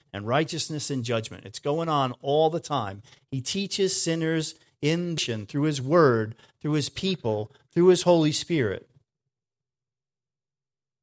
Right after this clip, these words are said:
because he's good and upright. All the people you love, all the people you care about, he's constantly after them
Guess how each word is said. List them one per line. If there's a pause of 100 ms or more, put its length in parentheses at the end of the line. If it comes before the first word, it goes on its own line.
(320)
because
he's
good (280)
and
upright. (1120)
All
the
people
you
love,
all
the
people
you
care
about, (280)
he's
constantly (360)
after
them